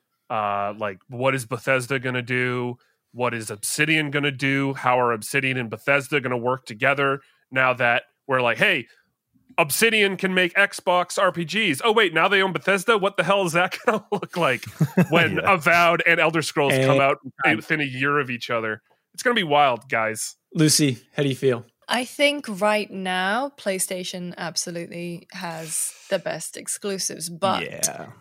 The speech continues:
Speaker 4: I also feel that Microsoft have made some very intelligent business decisions. I'm very excited to see not only what the future holds for Bethesda, and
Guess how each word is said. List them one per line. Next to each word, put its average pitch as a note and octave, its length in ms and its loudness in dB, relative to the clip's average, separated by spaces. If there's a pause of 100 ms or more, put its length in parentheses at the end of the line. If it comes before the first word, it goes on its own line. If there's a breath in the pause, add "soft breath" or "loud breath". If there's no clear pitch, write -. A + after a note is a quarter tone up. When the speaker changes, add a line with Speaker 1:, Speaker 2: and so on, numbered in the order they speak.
(180)
Speaker 4:
I F3+ 200 2
also G3 420 -2
feel F3+ 280 -8
that F3 100 -10
Microsoft F3+ 600 -8
have F3 160 -14
made E3+ 240 -12
some E3+ 180 -10
very F3 680 -8
intelligent F3+ 960 -8 (120)
business F3 400 -8
decisions. F3 600 -6
I'm F3 160 -8
very F3+ 180 -6
excited E3+ 440 -6
to F3 120 -10
see F3 240 -2
not F3+ 180 -8
only F#3 200 -8
what E3+ 180 -10
the E3+ 60 -12
future - 280 -12
holds F3+ 260 -10
for E3+ 80 -14
Bethesda, F3+ 680 -8
and G3+ 120 -6